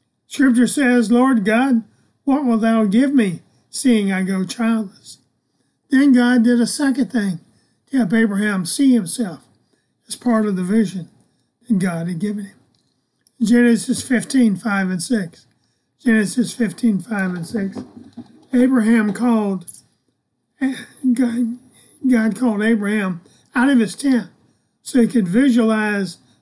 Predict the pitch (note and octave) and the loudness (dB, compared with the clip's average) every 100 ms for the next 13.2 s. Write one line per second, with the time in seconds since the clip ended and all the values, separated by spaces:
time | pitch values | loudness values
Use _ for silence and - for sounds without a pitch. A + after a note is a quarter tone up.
0 | _ - - B3 A3 G3 F#3+ F3 E3 B3 | _ -12 -2 0 0 0 -4 -6 -6 -2
1 | A#3 F#3 - - - _ - F#3 G#3 F#3 | -2 -4 -10 -18 -20 _ -6 -4 -2 -6
2 | - - B3+ A3 F#3+ - - _ _ _ | -10 -8 -4 -4 -6 -20 -20 _ _ _
3 | _ _ - A3 G3+ G#3 G3+ G3 F#3 F#3+ | _ _ -2 0 0 -2 -2 -2 -2 -4
4 | F3+ D#3+ - C4 A#3+ - - _ _ _ | -6 -8 -4 -2 -2 -6 -20 _ _ _
5 | _ _ _ B3+ F#3+ E3+ D4 F4 C4 G#3+ | _ _ _ -2 0 0 0 2 2 2
6 | D#3 - _ _ _ _ _ - G#3 A3+ | -2 -12 _ _ _ _ _ -4 -4 -2
7 | G3+ G#3+ B3+ A#3+ F#3 F3 - E4+ F4+ B3+ | 0 2 4 2 0 -4 -8 -4 0 0
8 | E3 _ _ _ _ _ - B3 G3+ F#3+ | -2 _ _ _ _ _ -2 0 0 -2
9 | - A#3+ A3 D4 C#4 - - _ _ _ | -4 0 2 2 0 -4 -12 _ _ _
10 | _ _ _ - G3+ A3 A3 F#3+ F#3 F#3 | _ _ _ -2 0 2 0 0 -2 -4
11 | E3+ - _ _ _ _ _ _ - - | -6 -8 _ _ _ _ _ _ -20 -20
12 | _ _ B3+ G3+ F3+ E3+ A#3+ G#3+ G#3 C4+ | _ _ -8 -4 -4 -4 -2 0 2 0
13 | B3 | -2